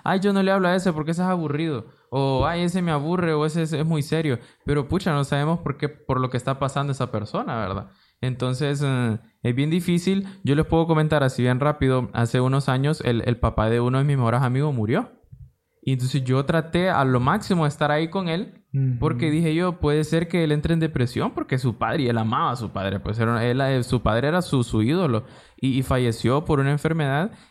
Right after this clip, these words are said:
Speaker 1: y yo dije, yo quiero estar ahí para él, y traté de estarlo, ¿verdad? Claro, siempre re-, respetando su espacio y todo, pero yo ahí estuve para él.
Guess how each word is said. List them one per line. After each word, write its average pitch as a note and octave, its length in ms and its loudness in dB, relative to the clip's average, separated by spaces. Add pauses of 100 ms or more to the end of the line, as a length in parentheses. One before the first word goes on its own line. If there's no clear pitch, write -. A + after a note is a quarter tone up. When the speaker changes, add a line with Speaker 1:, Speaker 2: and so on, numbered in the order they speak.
Speaker 1:
y B2 100 0
yo B2+ 120 2
dije, C#3+ 240 2
yo A#2+ 160 0
quiero B2 160 0
estar C3 240 -2
ahí A#2+ 180 0
para A2 300 -6
él, A2 140 -2
y A#2+ 60 0
traté B2+ 380 -2
de A3+ 100 0
estarlo, D3+ 360 -2
¿verdad? A2 240 -2
Claro, C#3+ 240 -2
siempre B2 380 -2
re-, C3+ 80 -6
respetando A#2+ 520 0
su C3+ 120 -2
espacio D#3+ 400 -2
y - 20 -4
todo, D3 320 -2 (280)
pero D#3 140 2
yo C3+ 120 4
ahí C#3 80 4
estuve F3 360 0
para A2 320 0
él. G2+ 140 -2